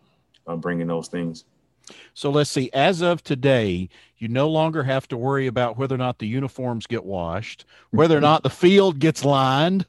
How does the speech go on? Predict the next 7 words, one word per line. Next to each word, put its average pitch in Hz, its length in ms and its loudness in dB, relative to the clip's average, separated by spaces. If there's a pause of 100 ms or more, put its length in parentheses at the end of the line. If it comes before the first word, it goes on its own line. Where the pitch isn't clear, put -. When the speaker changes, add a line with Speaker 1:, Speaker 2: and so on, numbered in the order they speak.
Speaker 2:
<laughs> - 120 -14
right? 180 500 4 (880)
Speaker 1:
Man, 113 560 4 (800)
Ah, 95 120 -6 (360)
hallelujah. 135 580 6 (720)
I 208 80 2
mean, 95 460 4